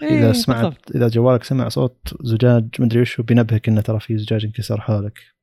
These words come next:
Speaker 2: لا، أنا ما بيك تشغل مايك على طول عشان تعلم إنه في زجاج انكسر حولي. الزجاج اللي انكسر حولي أنا، أنا شايف إنه انكسر حولي، ف <laughs> سواء على أساس إنه إذا بيتك انسرق وأنت لابس سماعات ولا شيء زي كذا،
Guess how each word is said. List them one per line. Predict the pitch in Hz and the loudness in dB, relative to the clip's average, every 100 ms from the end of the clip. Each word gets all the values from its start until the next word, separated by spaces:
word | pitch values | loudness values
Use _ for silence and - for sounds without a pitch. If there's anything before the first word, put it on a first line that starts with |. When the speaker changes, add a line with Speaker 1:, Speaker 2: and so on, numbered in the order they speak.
| - | -4
Speaker 2:
لا، | 135 - 123 | 0 0 0
أنا | 117 | 0
ما | 127 | 2
بيك | 135 - | 0 0
تشغل | 120 107 | -2 0
مايك | 113 110 | 0 0
على | 101 | -2
طول | 113 98 | 0 0
عشان | 104 | -2
تعلم | 98 104 104 | -4 -2 -2
إنه | 98 | -2
في | 110 | -2
زجاج | 101 104 101 | -2 0 -2
انكسر | 107 107 104 | -4 -4 -4
حولي. | 110 98 101 - - | -2 -2 -4 -10 -10
الزجاج | 117 113 117 | -2 4 4
اللي | 107 | 4
انكسر | 107 117 107 | 0 0 0
حولي | 120 117 107 | 2 2 4
أنا، | 110 - - | 2 0 -2
أنا | 110 104 | 0 0
شايف | - 107 98 104 | 0 0 0 -4
إنه | 101 107 | -2 -2
انكسر | 110 113 110 104 | -2 -2 -2 -2
حولي، | 107 104 | -2 -4
ف | 101 | -6
<laughs> | 117 131 - _ _ - - - - - _ _ _ _ _ - _ _ - - - - - | -8 -10 -14 _ _ -20 -16 -16 -16 -20 _ _ _ _ _ -20 _ _ -14 -10 -10 -10 -8
سواء | - 143 | 0 4
على | 120 | 4
أساس | 123 | 4
إنه | 117 110 | 2 2
إذا | 104 104 | 2 0
بيتك | 104 123 113 110 - | -2 -2 0 0 -2
انسرق | 101 104 104 | 0 0 0
وأنت | 101 - | -2 -2
لابس | 104 - | -2 0
سماعات | 101 101 101 101 98 - | -2 -2 -2 -4 -4 -4
ولا | 120 | -6
شيء | - 101 | -4 -4
زي | 107 | -4
كذا، | - 104 110 | -4 -4 -4